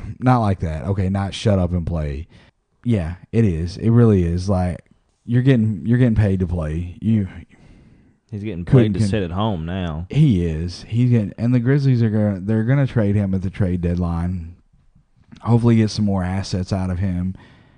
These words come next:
Speaker 1: I guess, I see the risk that he would take if he plays and he gets injured on a team that is bad.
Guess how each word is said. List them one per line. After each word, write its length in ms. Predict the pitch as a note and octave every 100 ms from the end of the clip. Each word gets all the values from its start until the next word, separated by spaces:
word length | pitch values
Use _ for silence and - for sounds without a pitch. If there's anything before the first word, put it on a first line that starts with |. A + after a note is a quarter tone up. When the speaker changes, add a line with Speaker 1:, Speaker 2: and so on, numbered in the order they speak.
| _ _ _ _ _ _ _ _ _ _ _ _ _ _ _ _ _ _ _ -
Speaker 1:
I 100 | A#2+
guess, 260 | C#3 C3+
I 120 | - B2
see 200 | - F3
the 140 | C3+
risk 540 | G2 F2+ E2+ F#2 - - - _
that 200 | G#2 G#2
he 120 | G#2 G#2
would 160 | F#2+
take 280 | G#2+ F#2 F2
if 80 | F2+
he 120 | G#2+
plays 380 | G2+ G#2+ G2 G2
and 80 | G2+
he 60 |
gets 220 | G2 F#2 G#2
injured 300 | F#2+ F#2+ F#2
on 140 | F#2
a 60 | F2
team 300 | - G2+ F#2
that 120 | F2+
is 140 | F#2 E2
bad. 560 | F2+ F2+ E2 F2 F2